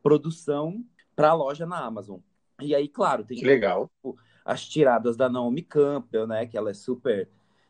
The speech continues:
Speaker 1: direta. Então, é bem divertido, é bem legal, bem dinâmico. Tem, é bem interessante também. E dois filmes, só vou falar de dois filmes bem rápidos também da Amazon,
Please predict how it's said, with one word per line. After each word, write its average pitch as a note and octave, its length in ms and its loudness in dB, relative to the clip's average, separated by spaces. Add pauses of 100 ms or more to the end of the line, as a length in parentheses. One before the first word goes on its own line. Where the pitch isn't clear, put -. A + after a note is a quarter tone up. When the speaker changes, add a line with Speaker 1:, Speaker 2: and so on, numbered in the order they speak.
Speaker 1:
direta. A#2 960 0
Então, A#2+ 720 -8
é A#2 120 -6
bem A#2+ 400 -4
divertido, D3 720 -4
é A#2 40 2
bem B2+ 200 -6
legal, C3+ 320 2
bem B2+ 160 -8
dinâmico. C3 500 -12
Tem, B2+ 260 -16 (360)
é A#2 80 -12 (480)
bem C#3 240 0
interessante E3 580 -4
também. A2+ 340 -2 (240)
E D#3+ 120 0
dois G#3+ 340 4
filmes, F#3+ 240 -2
só F#3+ 140 2
vou G3+ 120 -2
falar G3+ 220 2
de E3+ 100 -6
dois G3 200 0
filmes F3 200 -6
bem F3 160 -6
rápidos D3+ 400 -8
também C#3 300 -6
da A#2+ 260 0
Amazon, B2 360 -6